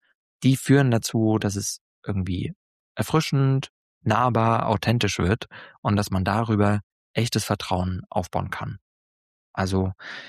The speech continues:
guckt nicht nach irgendwelchen Plattformen, guckt nicht nach Trends, sondern nutzt das, was da ist und macht das, was euch selber auf dem Herzen liegt. Dann kommt das Ganze gut und dann habt ihr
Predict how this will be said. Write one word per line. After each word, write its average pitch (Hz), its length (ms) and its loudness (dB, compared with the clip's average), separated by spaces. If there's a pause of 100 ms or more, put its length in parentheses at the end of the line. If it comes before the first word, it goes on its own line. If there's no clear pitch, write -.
(140)
guckt - 320 -2
nicht 131 240 4
nach 120 160 2
irgendwelchen 117 420 2
Plattformen, 101 560 0
guckt - 240 -4
nicht 123 180 -2
nach 110 120 0
Trends, 95 380 0
sondern 95 220 2
nutzt 131 320 2
das, 117 160 -2
was 95 140 -2
da 110 240 2
ist 110 320 -4 (480)
und 101 420 2
macht 117 280 0
das, 107 280 0 (140)
was - 300 -2
euch 113 200 0
selber 110 280 2
auf 98 120 -2
dem 98 100 -2
Herzen 101 360 0
liegt. 92 300 -8 (260)
Dann 110 200 0
kommt 104 180 0
das 95 100 -2
Ganze 92 260 -2
gut 104 280 0 (440)
und 98 200 2
dann 98 200 2
habt 87 200 -4
ihr 92 300 2